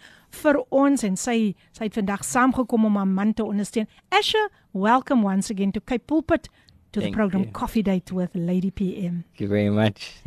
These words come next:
Speaker 2: <laughs>
Speaker 1: So, Asher, you were still sharing your testimony with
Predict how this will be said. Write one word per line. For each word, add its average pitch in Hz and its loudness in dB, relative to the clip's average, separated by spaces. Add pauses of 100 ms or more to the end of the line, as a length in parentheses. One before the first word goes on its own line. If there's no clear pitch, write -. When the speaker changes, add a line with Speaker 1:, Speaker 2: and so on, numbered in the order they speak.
(100)
Speaker 2:
<laughs> 120 -10
Speaker 1:
So, - -4
Asher, 359 0
you 269 2
were 285 0
still 277 0
sharing 226 0
your 196 -2
testimony 190 -4
with 180 -8